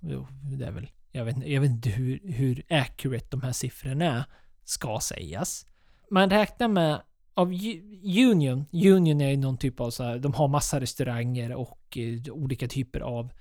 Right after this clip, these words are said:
ja, vad ska man kalla det för? Näringslivsgrejer i, i U S A.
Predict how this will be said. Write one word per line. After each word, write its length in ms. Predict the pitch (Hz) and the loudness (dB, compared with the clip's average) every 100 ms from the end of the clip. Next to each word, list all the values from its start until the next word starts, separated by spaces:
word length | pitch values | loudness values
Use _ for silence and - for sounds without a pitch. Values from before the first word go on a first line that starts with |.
| - - _ _ _ _ 117 - - | -20 -20 _ _ _ _ -6 -4 -6
ja, 180 | - 131 | -8 -6
vad 200 | 127 135 | -2 -2
ska 140 | - | 0
man 100 | 165 | 0
kalla 280 | 151 175 165 | 2 4 4
det 80 | 170 | 4
för? 300 | - 90 131 | 2 -6 -4
Näringslivsgrejer 1900 | 139 160 143 135 - 147 139 - - - 131 - - - 156 165 175 139 127 | 2 4 4 2 0 -2 0 2 2 2 0 -2 2 6 8 8 8 6 2
i, 360 | 156 151 139 135 | 2 4 4 4
i 320 | 160 156 160 | 0 2 4
U 240 | 165 147 143 | 4 4 2
S 200 | 147 - | 4 4
A. 180 | 117 | 4